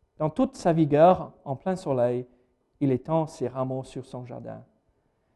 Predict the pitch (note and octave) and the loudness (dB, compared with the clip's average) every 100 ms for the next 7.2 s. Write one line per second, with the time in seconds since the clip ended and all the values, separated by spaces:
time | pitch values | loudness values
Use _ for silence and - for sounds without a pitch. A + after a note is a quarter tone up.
0 | _ G#3 A#3+ A#3+ A3 A3 A3+ - G#3+ G3 | _ -8 -4 -2 4 4 4 2 0 2
1 | G3+ - B3+ G#3+ A3 A3 A3 G3+ - B3 | -2 -4 -8 -2 0 2 2 0 2 4
2 | A#3+ A3 G3+ - - G#3+ - A#3+ B3+ B3+ | 8 6 4 -4 0 2 6 6 6 4
3 | G#3+ A#3 A3+ - - - _ - F3+ G#3+ | 4 4 -2 -8 -10 -14 _ -2 2 4
4 | A3 - _ _ D3+ D3+ D3 C3 A#2+ A2 | 2 -6 _ _ -6 -2 0 0 -2 -4
5 | A#2 _ _ _ _ _ _ _ _ _ | -10 _ _ _ _ _ _ _ _ _
6 | _ _ _ - C#3 C3 - F3 G3 - | _ _ _ 0 2 0 0 0 0 -4
7 | - - | -14 -18